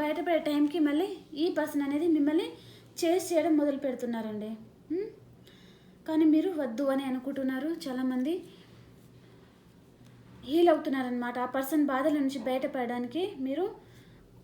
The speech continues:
ఆ రిలేషన్‌షిప్ నుంచి move on అయిపోవాలి అని అనుకుంటున్నారు. ఓకే, కానీ మీరు హ్యాపీగా అయితే move on అవ్వడం లేదండి. చాలా బాధతో, మీ గుండె బరువుతోనే move on అయిపోతున్నారనమాట ఆ రిలేషన్‌షిప్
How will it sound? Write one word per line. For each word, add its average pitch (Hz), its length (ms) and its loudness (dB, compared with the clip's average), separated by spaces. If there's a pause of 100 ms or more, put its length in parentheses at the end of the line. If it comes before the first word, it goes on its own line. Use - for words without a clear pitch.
(260)
ఆ - 20 -6 (100)
రిలేషన్‌షిప్ 285 600 -4
నుంచి 262 160 -6 (1500)
move 285 200 4
on 294 160 6
అయిపోవాలి 254 500 -2 (100)
అని 277 160 -2
అనుకుంటున్నారు. 233 540 -8 (160)
ఓకే, 294 160 -6 (640)
కానీ 349 200 6 (160)
మీరు 349 160 2 (160)
హ్యాపీగా 330 340 -2
అయితే 381 120 -4 (120)
move 320 180 4
on 311 120 4
అవ్వడం 285 300 0
లేదండి. 277 260 -2 (100)
చాలా 277 160 -4 (120)
బాధతో, 294 340 -2 (800)
మీ 277 60 -2 (120)
గుండె 302 240 2 (120)
బరువుతోనే 277 440 2 (140)
move 269 200 0
on 294 140 2
అయిపోతున్నారనమాట 233 880 -4
ఆ - 100 -4
రిలేషన్‌షిప్ 226 560 -6